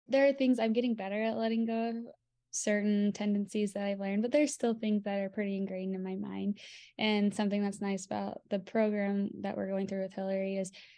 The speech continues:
she takes all the guesswork and the busy work out of it. So for us, then it made it, um, manageable and realistic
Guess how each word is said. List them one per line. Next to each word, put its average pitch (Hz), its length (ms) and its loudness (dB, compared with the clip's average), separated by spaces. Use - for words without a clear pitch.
she 226 260 2
takes 247 260 4
all 220 140 2
the 196 80 -2
guesswork 202 500 0
and 202 100 -2
the 185 100 -2
busy 185 300 -4
work 202 280 -8
out - 160 -8
of - 140 -8
it. - 180 -8
So 214 220 2
for 202 240 -2
us, 208 480 0
then 202 240 0
it 214 140 0
made 196 300 -2
it, 190 340 -2
um, 190 300 -2
manageable 190 540 -2
and 190 120 -2
realistic 185 640 -6